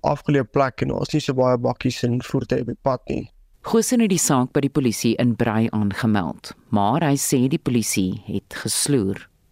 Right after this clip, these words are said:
Speaker 1: Van daai saak het ek nog niks gehoor nie. Daar het nog geen polisiebeampte my gekontak oor die saak nie. Uh, nog niemand het vir gesê wat gebeur met die saak of wat hulle ondersoek instel of nie. My pa het die verdagte se nommer in die hande gekry en hy het vir hom gesê, "Ons weet die polisie gaan niks doen aan jou nie.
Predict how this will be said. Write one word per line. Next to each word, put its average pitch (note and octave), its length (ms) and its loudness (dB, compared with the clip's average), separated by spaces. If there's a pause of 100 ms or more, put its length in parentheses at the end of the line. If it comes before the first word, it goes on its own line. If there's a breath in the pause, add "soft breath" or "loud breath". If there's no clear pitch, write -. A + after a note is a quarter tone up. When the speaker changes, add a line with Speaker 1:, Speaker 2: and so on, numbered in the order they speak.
(100)
Speaker 1:
Van C#3+ 140 0
daai B2 240 2
saak D3+ 300 -2
het D3 120 -4
ek C3+ 120 -2
nog C3 100 -6
niks C3+ 240 -4
gehoor B2+ 320 0
nie. A#2+ 260 -4
Daar A#2 160 2
het B2+ 80 0
nog C3 160 -4
geen D3 240 2
polisiebeampte B2+ 680 -2
my B2 100 0
gekontak C3 580 -2
oor B2 80 0
die B2+ 80 2
saak B2 360 -2
nie. B2 120 -2 (320)
Uh, A#2+ 160 0
nog A#2+ 120 -2
niemand C#3 260 2
het B2 100 -2
vir A#2+ 120 -2
gesê C#3 420 0
wat A#2+ 200 0
gebeur C3+ 520 0
met C3+ 80 0
die C3 80 -2
saak C3 380 0
of A#2+ 120 -8 (100)
wat - 140 -4
hulle - 180 -6
ondersoek C#3 520 -2
instel B2 360 -2
of A#2+ 180 -6
nie. B2 220 2 (520)
My B2 160 2
pa D#3+ 240 2
het D3 140 2
die B2 300 0
verdagte B2 480 0
se C#3 100 -2
nommer B2 260 0
in C3+ 80 2
die C3 80 2
hande A#2 240 0
gekry A#2+ 300 -2
en A2+ 60 0
hy A2+ 60 0
het A2+ 120 -6
vir B2+ 120 -6
hom - 20 -10
gesê, C3 480 0
"Ons C3 200 -4
weet C3+ 280 0
die B2 180 0
polisie B2+ 380 -2
gaan B2+ 220 -2
niks A#2 200 -4
doen A2+ 300 0
aan A#2 100 0
jou A2 160 -2
nie. A2+ 160 -8